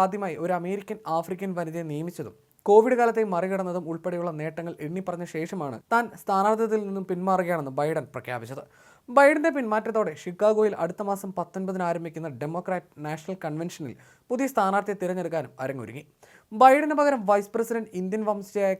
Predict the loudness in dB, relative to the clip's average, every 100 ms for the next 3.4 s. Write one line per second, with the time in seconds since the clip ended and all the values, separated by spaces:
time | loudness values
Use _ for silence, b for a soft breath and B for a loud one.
0 | -4 -4 -2 0 -2 -4 -8 -6 -4 -4
1 | -4 -4 -2 -2 -2 -6 -6 -6 -4 -4
2 | -2 -4 -4 -10 -12 _ b b -2 -2
3 | -4 -8 -8 -10